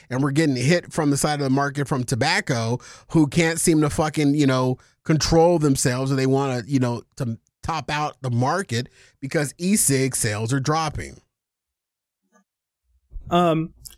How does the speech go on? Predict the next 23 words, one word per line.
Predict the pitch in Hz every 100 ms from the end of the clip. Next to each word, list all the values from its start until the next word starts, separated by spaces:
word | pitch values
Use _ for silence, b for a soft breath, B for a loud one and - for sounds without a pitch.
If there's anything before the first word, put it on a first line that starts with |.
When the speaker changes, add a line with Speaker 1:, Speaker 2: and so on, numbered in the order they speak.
| -
Speaker 2:
just | 165 240 165
a, | 120 -
a | 139
huge | 127 - 175 143 -
pivot | 127 110 110
here. | - 104 - - - - -
Um, | 117 107 107 95
Speaker 1:
Sure. | 165 220 - - _ _ _ - - _ _ _ _ 147 - 151 -
Speaker 2:
did | 180 185
you | 262 302
ever | 302
hear | 240 233 220
the | 180
show | - 143 135
iCarly? | 107 120 - 101 104 113 147 - _ _ _ _ _ _ _ -
Speaker 1:
Mm-hmm. | 143 139 143 151 196 _ _ _ _ _ _ _ _
Speaker 2:
So, | - - 180 170 156 - _ _ _ _ 185
iCarly, | 262 285 - 160 131 107 110
which | 117
was | 127 110
a |
Nickelodeon | 117 131 117 113 113 104 101
show | 98 104 98 104